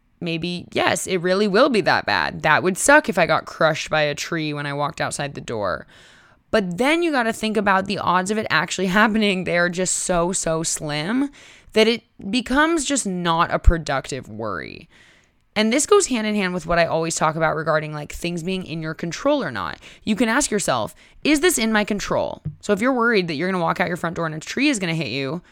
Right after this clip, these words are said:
you won't even have time to react. Can you control that? Can you do anything about that besides literally never leave your house?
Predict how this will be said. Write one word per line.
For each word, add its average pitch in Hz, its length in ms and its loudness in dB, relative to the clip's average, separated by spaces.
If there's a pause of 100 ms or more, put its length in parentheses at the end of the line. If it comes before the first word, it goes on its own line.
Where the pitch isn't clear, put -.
(120)
you 175 120 -6
won't 190 160 0
even 202 120 0
have 185 140 2
time 170 240 -2
to 160 80 -4
react. 160 480 -6
Can 214 120 0
you 311 120 2
control 220 440 -2
that? 311 300 0 (560)
Can 285 140 2
you 370 120 4
do 277 200 2
anything 196 360 -4
about 131 300 -2
that - 300 -6
besides 196 420 6
literally 185 380 0
never 165 320 0
leave 151 200 -6
your 139 140 -6
house? 95 480 -4